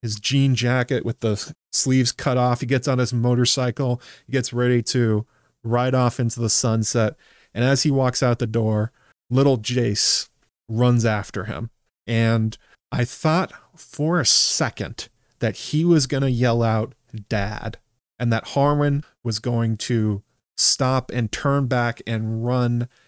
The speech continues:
and give Jace a hug and say, like, you know, "I'll be back," or some other Terminator line, I guess,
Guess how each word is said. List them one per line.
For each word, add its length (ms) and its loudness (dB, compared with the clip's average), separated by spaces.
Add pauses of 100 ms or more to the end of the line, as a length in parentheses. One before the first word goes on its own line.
(120)
and 260 -4
give 220 2
Jace 340 0
a 60 0
hug 400 -2 (280)
and 200 -2
say, 240 2
like, 260 0
you 80 -2
know, 160 0
"I'll 200 0
be 140 2
back," 500 -4
or 540 -2 (320)
some 260 0
other 200 2
Terminator 540 0
line, 240 0
I 80 0
guess, 400 -2